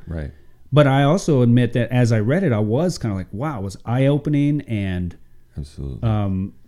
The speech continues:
Speaker 2: so it wasn't just like, "Yeah, old hat." It was like, "This is really fascinating, interesting."
Speaker 1: Yeah.
Speaker 2: So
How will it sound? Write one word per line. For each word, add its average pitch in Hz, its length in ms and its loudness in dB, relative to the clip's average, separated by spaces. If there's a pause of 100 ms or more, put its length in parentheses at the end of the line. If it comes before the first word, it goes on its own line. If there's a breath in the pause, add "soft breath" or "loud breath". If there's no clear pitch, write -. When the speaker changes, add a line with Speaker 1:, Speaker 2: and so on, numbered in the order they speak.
(120)
Speaker 2:
so 131 160 0
it 120 40 2
wasn't 156 260 4
just 104 120 -4
like, 107 140 -4
"Yeah, 135 280 -2
old 107 220 -4
hat." 113 320 -4
It - 60 -14
was 117 120 -12
like, 101 220 -10
"This 120 260 -4
is 127 240 -2 (100)
really 135 380 2
fascinating, 127 680 0
interesting." 107 580 -6 (380 soft breath)
Speaker 1:
Yeah. 82 100 -6
Speaker 2:
So 127 380 4